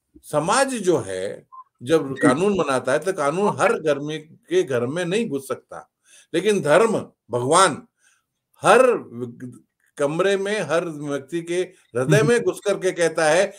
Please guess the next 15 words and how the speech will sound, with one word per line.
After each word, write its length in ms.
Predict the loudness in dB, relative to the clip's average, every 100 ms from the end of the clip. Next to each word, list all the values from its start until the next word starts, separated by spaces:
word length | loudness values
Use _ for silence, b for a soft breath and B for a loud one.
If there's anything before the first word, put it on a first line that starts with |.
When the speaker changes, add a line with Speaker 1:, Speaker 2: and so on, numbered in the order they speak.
| B
Speaker 1:
कि 100 | -8
तुम 180 | -2 0
ये 180 | 2 0
करोगे 380 | 2 0 2 0
तो 120 | -2
तुम 280 | -6 -6 -2
नरक 200 | -2 -2
जाओगे, 680 | 0 0 0 -2 -6 -6
स्वर्ग 380 | -4 -2 -2 -2
जाओगे, 520 | -4 -2 -2 -4 -6
तुम 240 | -8 -10 -8
ये 180 | -8
करोगे। 520 | -6 -6 -6 -6 -8 -10 b b -2
एक 260 | -2 2
डर 380 | 6 6 6 -2